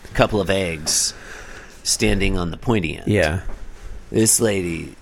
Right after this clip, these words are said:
Speaker 1: her eyes are a couple of eggs lying down on the long end.
Speaker 2: Mm, that's an excellent observation.
Speaker 1: Thank you.
Speaker 2: Yeah. Who are you?
Speaker 1: Name's eight. What,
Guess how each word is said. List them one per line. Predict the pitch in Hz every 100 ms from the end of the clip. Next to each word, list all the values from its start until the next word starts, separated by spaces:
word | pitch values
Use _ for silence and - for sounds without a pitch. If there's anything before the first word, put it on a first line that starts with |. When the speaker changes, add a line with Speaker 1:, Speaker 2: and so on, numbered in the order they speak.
| -
Speaker 1:
her | 104
eyes | 98 90 85
are | 95
a | 76
couple | - 98 78
of | 76
eggs | 80 78 76 - - - - -
lying | 95 92 87 85
down | 85 80 80
on | 76
the | 65
long | 69 80 73 65
end. | - - -
Speaker 2:
Mm, | - 135 143 143 139 127 110 98 87
that's | - 113 160
an | - -
excellent | 123 - - 104 90
observation. | 90 82 - 82 85 78 - - - - - - - - - -
Speaker 1:
Thank | - - -
you. | 110 -
Speaker 2:
Yeah. | 85 73 - - - - - - - - -
Who | - 233
are | 202
you? | 151 175 262 262 110 76 104 - - - - - - - - - - - - - - -
Speaker 1:
Name's | - 127 139 135 117
eight. | - 82 135 - - - -
What, | -